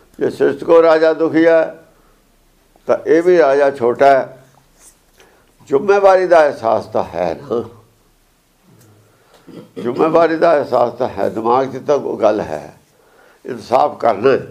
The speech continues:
ਇਨਸਾਫ ਕਰਨਾ ਸਭ ਨੂੰ, ਸਭ ਨੂੰ ਗਿਆਨ ਦ-, ਬਾਨ ਹੋਣਾ ਚਾਹੀਦਾ ਹੈ। ਨਹੀਂ ਤਾਂ ਜੇ ਗਿਆਨ ਰਹਿ ਜੂਗਾ, ਫਿਰ ਲੜ ਪੈਣਗੇ।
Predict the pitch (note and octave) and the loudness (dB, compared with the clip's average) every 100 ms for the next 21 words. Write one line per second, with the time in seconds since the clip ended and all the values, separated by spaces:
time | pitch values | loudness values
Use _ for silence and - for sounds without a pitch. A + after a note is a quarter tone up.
0 | - _ _ _ _ _ _ _ _ _ | -20 _ _ _ _ _ _ _ _ _
1 | _ _ _ _ _ _ _ _ _ - | _ _ _ _ _ _ _ _ _ -16
2 | G#2 A#2 C3+ - B2+ A#2+ C#3 C#3+ A#2 B2+ | -6 -2 0 0 0 0 2 0 0 -2
3 | A2+ F#2 - _ _ _ _ _ _ _ | -2 -8 -12 _ _ _ _ _ _ _
4 | _ C#3 D#3+ F3 D3 C3+ C#3 C#3 G#3 - | _ -2 -2 -2 0 2 0 -2 -8 -10
5 | - _ _ - A2 A#2 A#2+ - G#2+ B2 | -16 _ _ -6 -2 -2 -2 -6 -2 0
6 | B2+ A2+ C3+ C#3 A#2 G2 - _ _ _ | 0 0 0 2 0 -2 -10 _ _ _
7 | _ C3 D#3 E3 D#3+ D3+ C3 C3+ B2 B2+ | _ -6 0 0 2 0 2 0 4 2
8 | B2+ A#2+ C3 C#3 C#3 C#3 C3+ A2+ A2+ A#2+ | 2 2 0 0 0 2 2 0 0 0
9 | A#2+ C3 C3+ C3 | 0 -2 0 -4